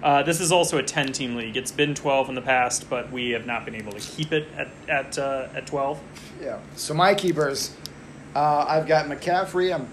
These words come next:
Speaker 2: paying forty-seven bucks for him, which is a steal. I might even keep him next year. Still be a steal. And then I've got my quarterbacks wrapped up. I've got Josh Allen and Stafford, both at thirteen dollars. I got 'em both for four bucks last year.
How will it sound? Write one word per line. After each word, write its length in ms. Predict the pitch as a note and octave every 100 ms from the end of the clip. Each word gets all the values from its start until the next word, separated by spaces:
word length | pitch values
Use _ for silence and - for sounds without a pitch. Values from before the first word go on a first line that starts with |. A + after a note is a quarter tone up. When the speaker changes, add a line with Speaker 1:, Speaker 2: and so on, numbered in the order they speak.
| -
Speaker 2:
paying 260 | D#3+ C#3+
forty-seven 680 | B2+ - F3 E3 - D3 C3+
bucks 260 | C3 B2+ -
for 140 | C3+
him, 120 | C#3 D3
which 240 | B2 - -
is 300 | D3 C#3 B2+
a 220 | B2 B2
steal. 880 | A#2+ - - - D3+ C#3+ C#3 D3 F#3 - - - - -
I 40 |
might 120 | A3 C#3+
even 140 | C3+
keep 180 | C3 D#3+
him 80 | F3+
next 280 | F#3+ F#3+ B2+
year. 180 | G2+ - - - - - -
Still 260 | - - A#3+
be 100 | C#3
a 40 |
steal. 340 | - A#2+ F#2+ D#2+ - - - - - - - - - - - - -
And 120 | D3+
then 220 | D#3 D3+ D3
I've 140 | C#3
got 200 | D3+ D#3
my 100 | C#3
quarterbacks 720 | C3 F3+ G#3 F3+ B2+ A#2+ -
wrapped 340 | A#2+ A#2+ A2+ B2+
up. 260 | A#2+ -
I've 140 | D3 A#2
got 240 | C3 B2+
Josh 400 | A#2+ C3+ D3 D3+
Allen 420 | - D3 D3+ D3+
and 320 | C3+ C#3 D3 D3
Stafford, 580 | - C3 C#3+ D3 E3
both 240 | B2+ C3+ C3+
at 180 | B2+ -
thirteen 480 | C3+ B2 B2+ B2 A#2
dollars. 400 | A2 G#2+ G2+ G2
I 60 |
got 180 | G#2 A2+
'em 100 | A#2
both 200 | A#2 B2 A#2+
for 120 | A#2
four 300 | - C3+ C3+
bucks 280 | C3 B2+ -
last 360 | B2 C3 -
year. 260 | D3 D#3